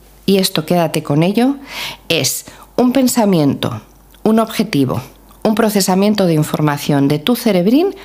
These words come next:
bajado al terreno. Porque si lo dejamos como un pensamiento o como un, "Ay, he pensado que para este año me gustaría",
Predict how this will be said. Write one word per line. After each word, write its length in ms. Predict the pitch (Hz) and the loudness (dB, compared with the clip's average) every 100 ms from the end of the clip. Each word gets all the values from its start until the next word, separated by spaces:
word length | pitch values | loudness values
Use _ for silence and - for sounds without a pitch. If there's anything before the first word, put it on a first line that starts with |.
| - - | -20 -6
bajado 800 | - 151 131 - 247 262 269 269 - | -2 0 -2 0 0 2 0 -4 -4
al 240 | 196 196 | -2 -2
terreno. 560 | 190 196 156 139 123 120 - - - - - - - - - - | 0 0 0 0 0 -2 -10 -20 -20 -20 -18 -12 -8 -6 -6 -2
Porque 440 | 196 190 190 175 | -2 0 -2 -2
si 260 | - - 214 | -4 0 2
lo 140 | 196 | 4
dejamos 640 | 185 180 - 294 247 156 - | 2 0 0 2 2 0 -2
como 360 | - 175 185 202 | 0 2 2 2
un 180 | 160 | 0
pensamiento 920 | 127 143 139 - 139 180 220 208 240 349 - - - | 0 -2 -2 0 2 2 2 0 -2 -2 -8 -12 -6
o 180 | - 175 | -6 -2
como 260 | 175 180 196 | 0 2 4
un, 140 | 185 | 4
"Ay, 220 | 196 214 | 2 2
he 60 | 220 | 2
pensado 560 | 208 208 226 208 190 | 2 2 2 2 0
que 220 | - 208 208 | 0 0 0
para 240 | 180 175 | 0 0
este 300 | 202 - 202 | 0 0 0
año 260 | 196 196 170 | 2 2 2
me 320 | 175 220 220 | 2 0 -2
gustaría", 800 | 165 170 - 156 160 220 214 | -2 0 0 0 2 2 2